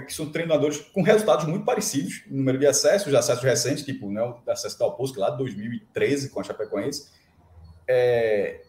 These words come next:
então, eu achei nivelado. O Bahia trocou por um treinador que ficou nivelado. A troca do Sport se-, tar-, estaria trazendo um treinador com história, caso tivesse sido Guto, mas que, que a mudança seria muito maior. E aí você, a de Dalpozo pra Guto, tem uma,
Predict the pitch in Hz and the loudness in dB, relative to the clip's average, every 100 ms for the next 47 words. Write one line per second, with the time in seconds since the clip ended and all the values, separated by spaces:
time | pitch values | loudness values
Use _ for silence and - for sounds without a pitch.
0 | _ - 185 190 247 269 - - 175 - | _ -8 0 0 0 -4 -10 -2 0 2
1 | 208 208 208 - 147 147 156 190 - 190 | 0 4 6 8 6 6 4 4 2 2
2 | 240 294 320 - - _ _ 294 302 294 | 2 0 -2 -6 -20 _ _ -8 -6 -2
3 | 277 269 - 285 - 294 285 277 294 104 | 0 0 0 -4 -4 -4 0 6 6 6
4 | 101 - - _ _ 180 175 214 214 147 | 2 -4 -16 _ _ -2 2 4 4 2
5 | - 160 - - - 151 139 139 131 151 | 0 0 0 -6 4 4 6 6 6 6
6 | 208 151 139 147 143 143 131 135 117 117 | 6 4 6 2 0 -6 -4 -2 -4 -6
7 | 117 - 135 - 196 196 98 - 101 90 | -6 -2 0 2 0 0 -4 -4 -8 -8
8 | 120 - - _ - 135 143 - 170 - | -10 -10 -18 _ -2 0 0 -2 -12 -14
9 | _ - 175 175 180 131 139 - - 214 | _ -10 -2 0 0 2 2 2 0 2
10 | 170 147 156 359 349 98 - - _ _ | 2 -4 -4 -2 -2 -2 -6 -16 _ _
11 | _ _ _ - 127 127 135 151 - 92 | _ _ _ -12 -6 -4 -4 -6 -8 -8
12 | 123 135 185 - 147 - 147 127 135 180 | -4 0 0 2 0 0 -2 -2 -4 -2
13 | 196 | -2